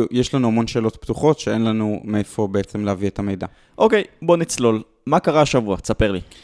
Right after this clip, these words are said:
Speaker 1: אז בעצם התפרסם בתחילת השבוע שאליעזר פיש-, פישמן בדרך להסדר חוב, אה, ענק של יותר ממיליארד שקל, והבנקים, אה, התחילו מיד לעשות קולות שהם לא מרוצים מזה, והם רוצים, אה, לגרור את, אה, פישמן לבית משפט, ובעצם להוציא ממנו יותר כסף.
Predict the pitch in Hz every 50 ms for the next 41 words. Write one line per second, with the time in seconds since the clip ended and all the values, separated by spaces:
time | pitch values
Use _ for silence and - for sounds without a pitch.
0 | - - - - - 101 107 131 - - 190 175 156 - - 127 113 - - 135
1 | 131 127 - - 131 120 120 117 120 113 - 123 101 95 104 110 113 101 - -
2 | 110 101 101 104 107 104 101 107 98 - - 110 - - 110 - _ _ - -
3 | - - 117 107 - 120 113 107 101 104 95 104 104 104 92 - 113 104 101 98
4 | 95 - - 104 107 104 95 90 - 110 104 98 92 92 101 101 101 - - -
5 | 95 101 101 110 139 - - - - - 98 95 95 - 110 107 107 101 101 101
6 | 98 95 104 98 101 95 - 104 104 - - 175 190 202 196 _ _ _ - -
7 | 113 95 98 101 104 104 104 104 104 104 104 101 101 120 123 127 127 - 143 135
8 | 131 131 127 120 113 113 110 107 107 - - - - 120 110 110 110 110 107 107
9 | 104 107 104 104 98 98 101 101 98 - - 107 - - - 120 135 170 185 160
10 | - - 110 104 104 104 104 104 101 98 104 107 - - 185 185 175 160 143 147
11 | 135 110 98 104 101 101 101 95 95 98 - - - 110 107 104 101 98 98 98
12 | 101 95 - 107 107 107 104 104 _ - - 104 98 95 - - 117 - - 110
13 | 107 101 98 104 98 - 113 101 - - - 175 170 - - 107 104 98 104 104
14 | - - 110 104 104 98 - - 110 107 104 101 101 101 98 98 92 - - 110
15 | 98 - - 95 - - - - - - _